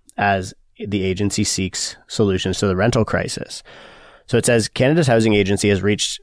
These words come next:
back nearly five decades to examine a long-abandoned tax shelter that was aimed at spurring the construction of apartment buildings as it analyzes how to deal with persistent undersupply of rental housing in the country."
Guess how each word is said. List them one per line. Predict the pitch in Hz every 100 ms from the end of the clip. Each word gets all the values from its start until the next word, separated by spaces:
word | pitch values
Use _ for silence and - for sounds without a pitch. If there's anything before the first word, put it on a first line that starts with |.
| -
back | - 101 98 98
nearly | 110 104 101
five | - 107 117 135
decades | 101 87 92 90 131
to | -
examine | 104 98 95 101
a |
long-abandoned | 98 95 107 113 98 98 95
tax | - 110 127
shelter | 101 95
that | 104
was | 98 95
aimed | 98 101
at | -
spurring | - 107 107
the | 120
construction | 131 - 98 - 104
of |
apartment | 101 - 117 120
buildings | 101 92 95 101
as | 95
it | 101 -
analyzes | 101 110 110 120 123
how | 98
to | 98
deal | 90 90 90
with | 92 -
persistent | 95 - 95 - 104
undersupply | 98 95 90 - - 110 101 92 -
of | 107 90
rental | 95 90 98
housing | 92 87 90
in | 87
the | -
country." | 110 101 -